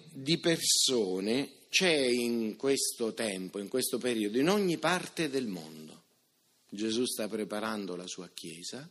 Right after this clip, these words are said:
Gesù sta per ritornare e, fratelli, ci sono tanti che si convertono, eh, non a Ninive, una città,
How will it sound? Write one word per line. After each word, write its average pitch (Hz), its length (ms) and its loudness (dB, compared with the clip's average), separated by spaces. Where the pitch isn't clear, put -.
Gesù 113 340 2
sta 117 280 0
per 104 180 -6
ritornare 92 840 -8
e, 131 100 0
fratelli, 127 720 4
ci - 160 2
sono 135 300 6
tanti 147 340 6
che 120 100 6
si 127 200 6
convertono, 110 880 2
eh, 92 260 0
non 143 480 6
a 123 60 4
Ninive, 110 640 2
una 98 300 -2
città, 98 760 -2